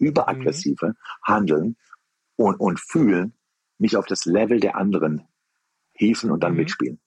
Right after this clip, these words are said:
Speaker 1: Weil ich dachte, ich bin weniger talentiert, kann das
Speaker 2: Ja.
Speaker 1: nicht, kann das nicht, kann das nicht. Aber ich kann durch meine Emotionen, die ich mit einbringe, kann ich das regeln, ich habe darüber hinaus einen extremen,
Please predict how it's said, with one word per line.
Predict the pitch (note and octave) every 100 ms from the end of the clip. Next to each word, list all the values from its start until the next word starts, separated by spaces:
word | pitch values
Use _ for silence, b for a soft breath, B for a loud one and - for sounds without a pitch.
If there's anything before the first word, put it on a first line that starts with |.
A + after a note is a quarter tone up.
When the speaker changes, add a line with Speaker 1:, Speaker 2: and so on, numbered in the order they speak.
| _ _ b b b
Speaker 1:
Weil | D#2+
ich |
dachte, | F#2+ F2
ich | E2+
bin | E2+
weniger | A2+ A#2
talentiert, | G2 F#2+ E2 F2+ F2 E2
kann | G2
das | F#2 A2
Speaker 2:
Ja. |
Speaker 1:
nicht, | G2
kann | E2+
das | E2 F2+
nicht, | F2
kann | D#2+
das | E2 F2
nicht. | F#2 - B B B
Aber | - F#2+ D3 F3 - _ _ _
ich | G3+ -
kann | G#2 G#2+ G2+
durch | G#2+ G2+
meine | F#2 F#2+
Emotionen, | E2 - G2+ C#3+
die | B2+
ich | A#2+
mit | G2
einbringe, | A2 G2 F#2+ F#2 F2 - _ _ -
kann | F#2 F2
ich | D2+
das | D#2+ D2+ - _ _ _
regeln, | E2 - - _ b b
ich | G#2+ G2+
habe | -
darüber | F#2 F2 E2+
hinaus | E2 G2 D#3 A#2 -
einen | F#2+
extremen, | G2 - - - - B2 D3+ F#3 A3+